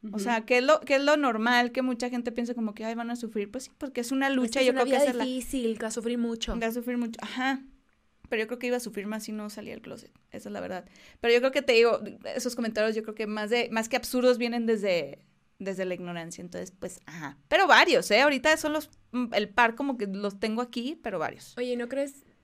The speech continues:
Speaker 2: Perdón que lo desvíe un poquito del, del, de la idea de la gente que dice, "Es que va a sufrir mucho". También es este miedo al sufrimiento. ¿no?
Speaker 1: Ujú.
Speaker 2: Como de, ¿y si sufre por encontrar ser quien es? ¿A ti qué?
Speaker 1: A ver, si, si es sufrir a través de mi lucha,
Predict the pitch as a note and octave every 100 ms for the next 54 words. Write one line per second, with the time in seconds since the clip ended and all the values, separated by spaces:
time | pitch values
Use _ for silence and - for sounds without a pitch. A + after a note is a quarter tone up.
0 | G3+ G#3+ G#3 G#3 A#3+ A#3+ F#3+ F#3+ G#3 F#3+
1 | F#3 G3 G#3 G#3 A3+ A3 G3 G3 F#3+ F#3+
2 | F3+ F3 F#3+ F#3+ F#3 F#3+ F#3+ F3 F3 F3+
3 | - - _ _ _ - A3+ C4+ C4+ C#4
4 | B3 C4+ B3+ A#3+ A#3+ A#3 F#3 - _ _
5 | _ _ _ A3 A3+ A#3 C#4 E4 E4 G4
6 | G4 G#4 G#4 D4+ A3 F#3 A3+ - - _
7 | _ _ _ _ _ - - G#3+ G3+ G#3+
8 | A3+ A3 A#3 C4 C#4+ C#4+ D4 C#4+ C4+ -
9 | C#4+ D4+ D#4+ D#4 E4+ F#4+ - _ - B3+
10 | A3+ - _ F#3+ A3 A3+ A3 A3 G#3+ A3
11 | A3+ - A#3+ A#3+ C4 A#3+ A3 G#3+ D4 -
12 | _ _ _ _ A#3 A#3 D#4 - F#4 -
13 | _ - - - G#3+ - - C#4 - -
14 | D#4 D4+ G4 - E4 E4+ - C#4+ C#4 A3+
15 | G#3+ A3 C#4+ C4+ F#3+ F#3+ B3 C#4+ E4